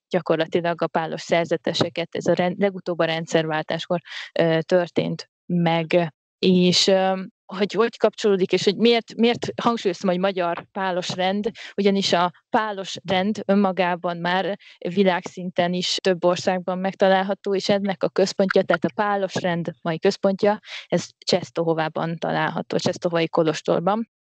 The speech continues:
És, ö, ugye a generális atya ennek a rendnek a vezetője, ő szintén ott van, hogyha éppen nem különböző kolostorokat járja körbe a világon,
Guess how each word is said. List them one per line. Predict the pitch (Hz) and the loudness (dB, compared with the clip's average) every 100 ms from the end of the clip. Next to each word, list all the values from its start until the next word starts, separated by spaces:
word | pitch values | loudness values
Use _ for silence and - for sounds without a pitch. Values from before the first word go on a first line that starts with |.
| - | 2
És, | 185 185 185 - | 4 4 0 0
ö, | 175 - | 0 2
ugye | 190 180 | 0 0
a | |
generális | 175 208 185 175 170 165 | 2 0 -2 -4 -8 -6
atya | 165 - | -8 -4
ennek | 180 170 170 | -4 -2 -2
a | 170 170 - - | -2 -4 -8 -12
rendnek | - 185 170 - | 2 2 2 -8
a | - | -4
vezetője, | 196 214 - 214 208 196 - - _ | 0 0 0 4 4 4 -2 -20 _
ő | 175 | -4
szintén | - 185 175 175 175 175 | 2 0 2 0 0 -2
ott | 185 180 | -2 -2
van, | 170 180 | -4 -4
hogyha | 175 - | -4 0
éppen | 175 180 170 | 0 0 -2
nem | 170 175 175 175 - | -2 -4 -4 -8 -12
különböző | - 214 202 190 180 | 0 2 2 0 -2
kolostorokat | - 190 185 - 180 180 185 - | 2 2 2 2 -2 0 -2 0
járja | 208 185 | -2 -2
körbe | 185 190 185 175 | 0 2 2 0
a | 180 | -2
világon, | 185 180 180 180 202 | -2 -2 -2 0 0